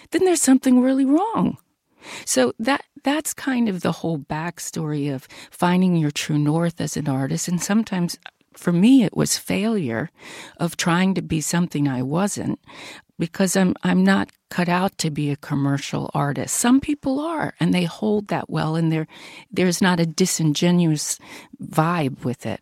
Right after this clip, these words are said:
But with me, I think the public realized, "You're masquerading, lady. So let's see the, re-, take off the mask."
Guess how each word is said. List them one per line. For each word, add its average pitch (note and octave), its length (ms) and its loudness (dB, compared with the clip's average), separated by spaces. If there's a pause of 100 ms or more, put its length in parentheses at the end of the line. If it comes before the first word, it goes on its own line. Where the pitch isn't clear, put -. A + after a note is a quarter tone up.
But D#3 160 0
with F3+ 220 2
me, G3+ 480 4
I D#3 100 2
think D#3 280 -2
the D#3+ 100 -4
public D#3 460 -4
realized, D#3+ 640 -2 (400)
"You're A#3 160 6
masquerading, F#3+ 1080 4
lady. C#3 460 0 (400)
So F#3+ 340 2
let's G3 300 2
see G#3 240 0
the, G3+ 120 2
re-, G3+ 100 0
take A#3 280 2
off A#3+ 160 0
the A#3 120 2
mask." A#3 600 0